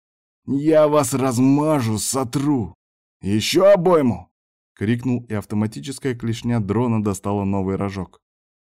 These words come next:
Синеватый оттенок плазмоида, что можно увидеть только в специальных очках, все же медленно отступал.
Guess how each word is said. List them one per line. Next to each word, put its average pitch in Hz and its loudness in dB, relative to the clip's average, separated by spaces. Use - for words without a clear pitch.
Синеватый 98 -2
оттенок 95 -4
плазмоида, 95 -4
что - -14
можно 92 -6
увидеть 92 -4
только 90 -8
в - -14
специальных 92 -8
очках, 95 -10
все - -8
же 98 -4
медленно 101 -4
отступал. 101 -16